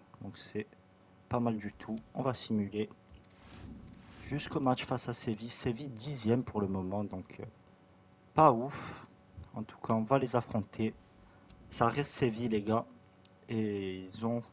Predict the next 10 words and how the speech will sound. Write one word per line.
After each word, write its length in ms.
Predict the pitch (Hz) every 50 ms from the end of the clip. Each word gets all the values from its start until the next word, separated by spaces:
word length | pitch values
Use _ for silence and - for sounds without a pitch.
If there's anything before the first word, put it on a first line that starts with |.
| - - - - - - - - - - - - -
quand 120 | - 101
même 180 | 98 107 117 117
une 180 | 107 101 98 98 - - - -
petite 460 | - - 131 123 - - - 226 - -
équipe 300 | - - - - - -
qui 120 | - -
est 20 |
vraiment 240 | 98 95 104 113 120
pas 180 | - - 113 104
mal. 280 | 101 101 107 110 113